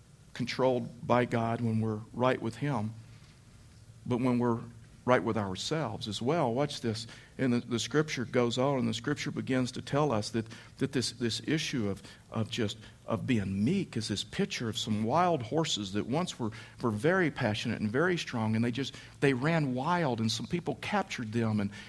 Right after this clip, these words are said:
and put a bridle on them and a bit in their mouth, and they took that same passion, they took that same strength, and they brought it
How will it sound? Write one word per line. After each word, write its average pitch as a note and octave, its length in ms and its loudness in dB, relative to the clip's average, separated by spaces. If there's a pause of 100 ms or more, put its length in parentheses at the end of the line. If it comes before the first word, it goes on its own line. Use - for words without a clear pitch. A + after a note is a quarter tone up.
(120)
and B2 240 4
put C#3+ 180 4
a A#2+ 40 0
bridle C3+ 520 2
on A#2 140 4
them A2+ 180 4
and G2+ 80 2
a F#2 40 -4
bit G3 280 0
in D#3 80 -4
their C#3 100 2
mouth, C#3+ 360 2
and A#2+ 80 0
they A#2+ 80 0
took G#3+ 300 -2
that D#3 220 2
same F3 340 0
passion, D#3+ 540 2
they B2 100 2
took - 260 -2
that - 260 0
same D#3+ 260 -2
strength, - 440 -2 (340)
and D#3+ 180 4
they D3+ 80 6
brought E3 300 4
it D#3+ 100 4